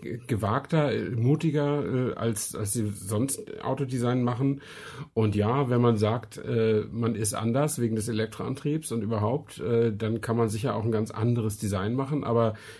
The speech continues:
wie gesagt, ich finde das erstens nicht besonders ansehnlich. Zweitens erinnert mich das an irgendwelche Stealth-Bomber oder Mad Max-Verfilmungen. Und drittens, äh, was eigentlich gar nicht in die Zeit passt, wie ich finde. Und, und drittens,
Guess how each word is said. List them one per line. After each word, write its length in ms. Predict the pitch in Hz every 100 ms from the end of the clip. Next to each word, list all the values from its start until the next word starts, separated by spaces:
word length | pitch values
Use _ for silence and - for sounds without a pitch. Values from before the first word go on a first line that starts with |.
| -
wie 100 | 113
gesagt, 280 | 117 110 110
ich 100 | 101
finde 400 | 113 117 110 107 - - - - _ -
das 180 | 104
erstens 420 | 104 127 127 147 -
nicht 200 | 131 127
besonders 380 | 110 107 101
ansehnlich. 720 | - 113 113 143 151 165 170 -
Zweitens 400 | 117 113 123 117
erinnert 520 | 110 104 113 117 113
mich 380 | 117 107 120 120
das 200 | 127 107
an 280 | 104 110 104
irgendwelche 720 | - 120 117 104 117 107 -
Stealth-Bomber 920 | - - 113 135 - 131 127 139 135
oder 220 | 110 113 104
Mad 280 | 104 123 -
Max-Verfilmungen. 1040 | 139 139 - 147 139 143 147 156 170 165 - - - - -
Und 280 | 123 110
drittens, 480 | 113 127 156 143 -
äh, 200 | 117 123
was 340 | 123 117 123 -
eigentlich 260 | 120 120
gar 160 | 117 117
nicht 100 | 117
in 80 | 113
die 120 | 110
Zeit 280 | 113 117 -
passt, 460 | 160 165 - - -
wie 180 | 135
ich 100 | 135
finde. 340 | - 147 160 143
Und, 240 | 127 123
und 180 | 117 110
drittens, 440 | 117 147 139 -